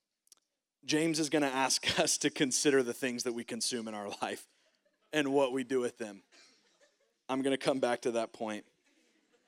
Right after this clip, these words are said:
in a little bit. James chapter one, verse nineteen. Are you there? You're gonna wanna look at this. James chapter one, nineteen, and he's gonna talk about the things that we consume and what we do with them. James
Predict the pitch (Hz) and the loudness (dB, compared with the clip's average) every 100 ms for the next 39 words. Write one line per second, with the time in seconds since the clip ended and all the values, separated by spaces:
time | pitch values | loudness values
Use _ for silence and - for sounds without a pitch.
0 | _ _ _ _ 120 110 107 104 95 98 | _ _ _ _ -6 -6 -4 -4 -4 -6
1 | 98 - _ 110 151 151 156 147 - - | -8 -12 _ 4 8 8 8 4 0 -2
2 | - - 165 - 147 131 131 131 123 120 | -2 -4 -6 -2 -2 0 -2 -2 -2 0
3 | 127 - 123 120 - 120 110 123 123 131 | 0 2 -2 -4 -6 -6 -4 -2 2 4
4 | 151 170 _ _ _ 151 196 196 180 156 | 4 2 _ _ _ 4 6 8 6 6
5 | 143 123 117 117 - 131 147 160 160 - | 2 0 -4 -4 -4 0 2 2 0 -6
6 | - _ - 147 - 165 147 135 135 135 | -14 _ 0 0 2 2 2 0 -2 -2
7 | - 135 131 139 151 156 143 131 131 127 | -4 -4 -2 -2 -2 -2 -4 -6 -4 -6
8 | 117 - 147 151 139 - - - 139 147 | -6 -4 -2 -2 -4 -10 -12 0 4 4
9 | 143 123 - 131 127 120 117 120 117 117 | 2 0 0 0 -2 -2 -2 -2 -2 0
10 | 110 107 104 104 101 _ - - _ _ | 0 -4 -10 -12 -16 _ -20 -20 _ _
11 | _ _ - 180 196 185 - - | _ _ 4 8 8 4 0 -4